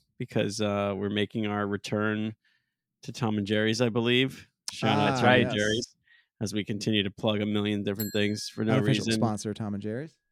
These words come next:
Speaker 1: That has been for, like, eight years, though, so I don't feel bad for shouting them out on this podcast 'cause we've
Speaker 2: Yeah.
Speaker 1: actually met people there who have mentioned that they heard us talk about it.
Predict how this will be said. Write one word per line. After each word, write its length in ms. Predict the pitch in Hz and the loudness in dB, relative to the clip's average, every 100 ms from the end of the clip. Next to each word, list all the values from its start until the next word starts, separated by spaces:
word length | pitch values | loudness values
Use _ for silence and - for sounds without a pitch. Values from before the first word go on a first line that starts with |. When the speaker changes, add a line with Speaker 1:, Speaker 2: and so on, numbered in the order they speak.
| _ _ _ _ _ _ _ | _ _ _ _ _ _ _
Speaker 1:
That 180 | 165 220 | 8 10
has 180 | 254 254 | 10 6
been 220 | 208 226 196 | 4 0 4
for, 160 | 196 | 4
like, 280 | 160 143 123 - | 6 4 2 6
eight 240 | 147 - | 6 6
years, 380 | 139 135 131 - | 4 6 6 2
though, 280 | 104 101 101 | 2 2 -2
so 220 | - 120 | 0 0
I 20 | |
don't 160 | 127 123 | 2 0
feel 180 | 131 | 0
bad 320 | 117 107 107 107 | 2 2 0 -2
for 140 | 110 | -4
shouting 340 | - 107 104 | 0 0 0
them 200 | 104 98 | -2 -2
out 120 | 98 92 | -2 -4
on 120 | 95 | -4
this 140 | 95 | -6
podcast 600 | - 101 92 - 98 101 | -6 -8 -6 -2 -2 -2
'cause 120 | 113 113 | -6 -4
we've 120 | 123 | 0
Speaker 2:
Yeah. 60 | 139 | 0
Speaker 1:
actually 220 | 131 120 | 2 0
met 320 | 110 113 - - | 2 2 0 -2
people 380 | 110 - 104 | -4 -2 -2
there 420 | 104 101 98 92 104 | 2 2 4 2 0
who 160 | 113 | 0
have 160 | 101 95 - _ | 0 -4 -12 _
mentioned 500 | 101 104 104 - 98 | -2 0 -2 -4 -2
that 140 | 98 - | -2 0
they 180 | 101 95 | -2 -2
heard 360 | - 104 98 | 0 0 2
us 160 | 101 - | -2 -2
talk 260 | 104 101 | -4 -4
about 240 | - 104 104 | -2 -2 2
it. 180 | 104 | 0